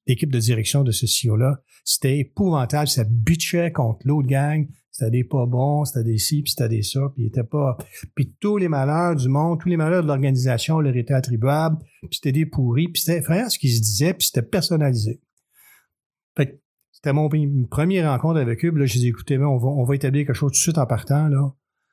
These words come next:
Dans mes réunions, là, vous pouvez parler en mal de qui vous voulez, dans la mesure où la personne est dans la pièce. Mais à partir de maintenant, je tolérerai plus qu'on parle en mal de personne d'autre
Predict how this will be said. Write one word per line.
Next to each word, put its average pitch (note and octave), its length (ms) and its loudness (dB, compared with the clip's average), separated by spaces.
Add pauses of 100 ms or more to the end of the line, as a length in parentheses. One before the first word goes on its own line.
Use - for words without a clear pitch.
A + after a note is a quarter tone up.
(160)
Dans D3+ 220 0
mes D#3+ 120 2
réunions, A#2+ 480 2
là, C3 240 0 (180)
vous C3 180 2
pouvez D3 280 0
parler D3+ 400 2
en B2+ 180 2
mal A#2+ 600 2 (320)
de A#2+ 220 2 (140)
qui A3 220 0
vous C#3+ 160 0
voulez, G#2+ 460 -2 (560)
dans C3 260 2
la C3 100 2
mesure C#3+ 560 2
où B2 60 0
la A2 120 0
personne B2 360 0
est G#2+ 100 0
dans G#2+ 220 0
la G2 140 0
pièce. - 480 -6 (500)
Mais B2+ 100 2
à A#2+ 60 0
partir F#3 460 0
de C3+ 60 2
maintenant, A#2 360 0
je - 100 -6
tolérerai A#2+ 440 2
plus C#3+ 200 -2
qu'on B2+ 140 0
parle A#2+ 220 2
en A2 80 2
mal C3 160 2
de A2+ 80 2
personne D3+ 360 0
d'autre A2+ 300 -2